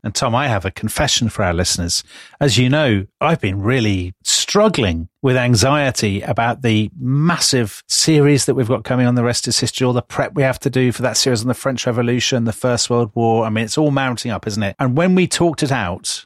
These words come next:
I felt so much better now that I got all those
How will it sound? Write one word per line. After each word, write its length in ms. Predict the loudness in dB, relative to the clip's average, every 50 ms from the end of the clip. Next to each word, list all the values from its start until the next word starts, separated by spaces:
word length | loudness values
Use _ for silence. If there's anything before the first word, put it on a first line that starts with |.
| _ _
I 100 | -2 -2
felt 320 | 0 2 2 0 0 0 -4 _ _ _ _ _ -4
so 480 | 0 0 2 2 4 4 4 4 4 4
much 240 | 2 0 -2 -2
better 260 | -2 -2 -2 -2 -2 -2
now 80 | 0
that 160 | 0 0 0
I 60 | -2 -2
got 280 | 0 0 0 0 0 _
all 160 | 0 2 2 4
those 320 | 4 4 4 2 0 -4